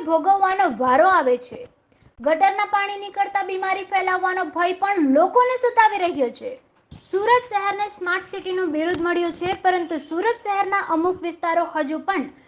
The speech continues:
નરકાગાર સ્થિતિમાં જોવા મળી રહ્યા છે, કારણ કે સુરત સિટીમાં અનેક જગ્યાએ કેમિકલ મિલો ચાલી રહી છે. સાથે જ ટેક્સટાઇલ સિટી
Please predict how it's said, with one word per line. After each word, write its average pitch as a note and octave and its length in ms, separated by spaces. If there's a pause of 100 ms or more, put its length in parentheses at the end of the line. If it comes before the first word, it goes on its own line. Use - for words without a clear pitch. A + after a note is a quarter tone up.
(140)
નરકાગાર G#4 600
સ્થિતિમાં F4 600
જોવા D4 260
મળી F4+ 240
રહ્યા B3+ 380
છે, A3 100 (120)
કારણ C#4 340
કે D4+ 120
સુરત A4 500
સિટીમાં G4+ 540
અનેક D#4+ 300
જગ્યાએ D#4 480 (400)
કેમિકલ G#4 500
મિલો C#4+ 280 (120)
ચાલી D#4+ 260
રહી A#3+ 200
છે. G#3+ 180 (380)
સાથે D#4 280
જ F#4+ 140
ટેક્સટાઇલ F4+ 640
સિટી F#4 320